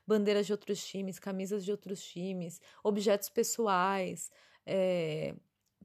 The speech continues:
tudo, é, tudo deixado lá pra, pra homenageá-lo, né? Pra pa-, pagar esse tributo. E conversando com as pessoas lá de Leicester, o que mais me chamou a atenção é que tinha muita,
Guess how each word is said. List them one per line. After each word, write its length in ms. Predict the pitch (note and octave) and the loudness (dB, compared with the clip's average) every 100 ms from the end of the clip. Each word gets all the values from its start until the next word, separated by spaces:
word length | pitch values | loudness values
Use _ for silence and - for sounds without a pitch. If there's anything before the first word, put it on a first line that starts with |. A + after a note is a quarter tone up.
| - | -2
tudo, 560 | A#3+ B3 B3 C#4 - - - | 0 2 2 2 0 -4 0
é, 500 | G#3 G#3 G3 F#3+ - - | 4 6 4 2 -4 -4
tudo 240 | A#3+ A3+ | -4 2
deixado 420 | B3 - C#4 B3 | 2 4 2 2
lá 160 | C4+ B3 | 2 2
pra, 380 | - B3+ B3 A#3+ | 2 2 2 2
pra 180 | B3 | 2
homenageá-lo, 600 | B3 B3+ B3+ B3 C4 A3 G3 | 2 2 2 2 2 2 0
né? 140 | G3 | -2
Pra 280 | F#3 F#3 F3+ _ _ _ - | 0 0 -2 _ _ _ 2
pa-, 200 | F#3+ - | 2 4
pagar 360 | A3 G3 G#3 | 2 4 6
esse 180 | A3 A#3 | 4 0
tributo. 640 | - A#3+ G#3 G#3 G3 E3 D#3 - - - - G3+ | -4 -2 2 0 0 -6 -10 -18 -20 -20 -10 0
E 160 | G#3 | 0
conversando 480 | - A3+ A3 B3+ B3+ | 2 4 4 2 0
com 640 | C4 C#4 C4 B3 A3 G3+ - - | 0 2 2 0 -2 -4 -8 -8
as 160 | - - | -8 -4
pessoas 400 | F#3 - F#3 F#3 | -4 0 0 0
lá 140 | F3 | 0
de 140 | D#3+ | 0
Leicester, 500 | E3+ F#3 A#3+ - F#3 | 2 4 2 0 -2
o 40 | F#3+ | -4
que 120 | F#3+ | -2
mais 300 | G3 G#3 A3+ | 0 2 0
me 120 | A#3+ | -2
chamou 300 | A#3+ B3 A3+ | -2 0 0
a 40 | A#3 | 0
atenção 680 | A#3 G#3+ - A3 C4 C4+ - - - - _ - G3+ | -2 -4 -4 0 0 -2 -6 -18 -20 -20 _ -12 -8
é 80 | |
que 100 | G3+ | -6
tinha 240 | G#3 A#3+ A3 | -4 -2 0
muita, 480 | A3+ D4+ F4+ D#4 | -2 -2 -2 -2